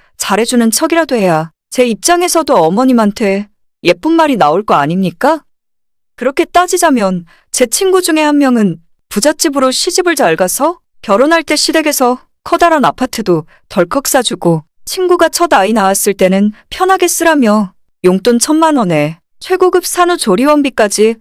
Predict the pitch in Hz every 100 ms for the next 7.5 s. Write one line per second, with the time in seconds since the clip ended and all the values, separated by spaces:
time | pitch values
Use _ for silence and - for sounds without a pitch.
0 | _ _ - - 196 233 262 175 202 233
1 | 208 180 160 147 - _ - 220 196 214
2 | 190 240 240 226 214 190 190 185 _ _
3 | - - 392 381 359 269 165 294 311 302
4 | 240 214 196 175 165 _ - 180 180 285
5 | 226 247 269 294 214 175 247 269 302 262
6 | 247 220 196 180 - _ - - 180 226
7 | 226 - 220 202